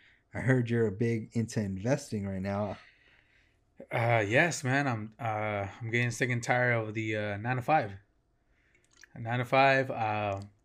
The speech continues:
Speaker 2: I feel like us millennials have so much technology, so much, um, tools to use to not be the nine-to-five,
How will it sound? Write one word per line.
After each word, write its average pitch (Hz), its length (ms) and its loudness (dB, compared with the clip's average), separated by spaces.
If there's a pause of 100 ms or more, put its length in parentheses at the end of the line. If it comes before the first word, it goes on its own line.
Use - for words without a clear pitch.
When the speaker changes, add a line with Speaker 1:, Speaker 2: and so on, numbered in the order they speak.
(440)
Speaker 2:
I 113 120 -4
feel 120 180 0
like 113 340 2 (800)
us 117 380 4
millennials 110 720 0
have 110 400 0
so 117 320 -2
much 113 580 -2 (560)
technology, 110 720 0
so 113 260 -4
much, 110 460 -4
um, 101 600 -4 (1200)
tools 131 480 2
to 117 220 0
use 120 460 0
to 104 540 -4 (560)
not 123 300 -2
be 120 80 0
the 107 100 -4
nine-to-five, 98 500 -10